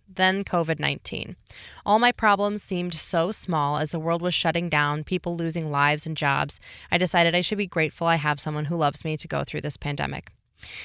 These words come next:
Our relationship barely survived the pandemic. We decide it's time to finally get a couples therapist.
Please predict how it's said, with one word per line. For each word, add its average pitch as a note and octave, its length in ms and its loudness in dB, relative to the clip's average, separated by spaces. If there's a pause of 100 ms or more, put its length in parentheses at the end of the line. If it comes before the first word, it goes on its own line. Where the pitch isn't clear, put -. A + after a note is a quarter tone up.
(160)
Our F#3 140 6
relationship G3 640 2
barely D#3+ 320 4
survived C#3+ 540 -2
the - 80 -10
pandemic. - 520 -6 (380)
We G3 140 2
decide F#3+ 280 2
it's D#3+ 120 -4
time G3+ 340 0
to G3+ 160 -4
finally F#3+ 380 0
get F#3+ 100 0
a F3+ 60 0
couples - 340 -6
therapist. - 640 -4